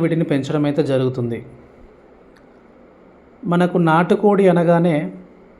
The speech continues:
వాటి కాళ్ళతో అవి చిమ్ముతూ ఈ చెద, పురుగు, పుట్ర,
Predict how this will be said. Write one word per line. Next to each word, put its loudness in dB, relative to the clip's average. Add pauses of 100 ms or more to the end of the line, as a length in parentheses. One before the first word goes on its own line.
(1200)
వాటి 2 (100)
కాళ్ళతో 2
అవి 4 (100)
చిమ్ముతూ 2 (1300)
ఈ 8 (220)
చెద, 2 (280)
పురుగు, 4 (100)
పుట్ర, -2